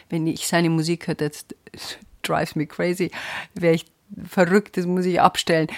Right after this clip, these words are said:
Also es gibt bestimmte Dinge, die einfach nicht zusammengepasst haben. Und trotzdem ist es Familie. Und das finde ich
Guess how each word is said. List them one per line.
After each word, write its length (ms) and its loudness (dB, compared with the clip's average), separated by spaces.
Also 160 2
es 120 2
gibt 180 2
bestimmte 440 4
Dinge, 200 0
die 100 0
einfach 300 -2
nicht 280 -2
zusammengepasst 800 -4
haben. 360 0
Und 180 2
trotzdem 800 -2
ist 280 2
es 180 0
Familie. 760 0
Und 160 -2
das 420 0
finde 480 -4
ich 380 -8